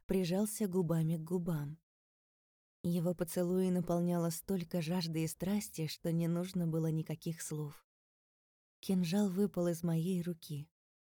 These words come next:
Я ощущала, как нечто глубоко изнутри сплетает нас, соединяет нас навеки мощными, нерушимыми узами.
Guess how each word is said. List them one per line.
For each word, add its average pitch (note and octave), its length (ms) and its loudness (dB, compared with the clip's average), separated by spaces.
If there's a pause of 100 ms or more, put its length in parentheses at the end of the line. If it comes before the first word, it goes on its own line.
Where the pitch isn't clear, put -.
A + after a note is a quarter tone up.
(220)
Я E3+ 180 2
ощущала, F3 540 0
как E3+ 240 -4
нечто F3 400 -2
глубоко E3 500 0
изнутри E3 400 -2
сплетает E3+ 680 -2
нас, D3+ 340 -8 (300)
соединяет F3 920 2
нас E3+ 280 0
навеки E3 480 -2
мощными, E3+ 760 0 (220)
нерушимыми F3 920 2
узами. D3+ 480 -4